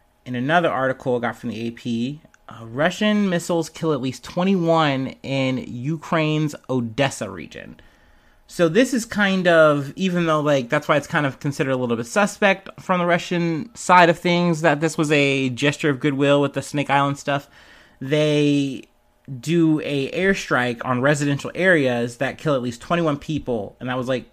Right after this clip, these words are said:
Friday morning, early Friday morning, or early Friday. So this is near the port of Odessa. So just a really nasty,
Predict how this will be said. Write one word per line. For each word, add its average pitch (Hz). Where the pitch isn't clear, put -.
Friday 127
morning, 107
early 120
Friday -
morning, -
or 135
early 165
Friday. -
So 143
this 135
is 135
near 160
the 151
port 147
of 123
Odessa. 147
So 131
just 143
a 135
really 165
nasty, 131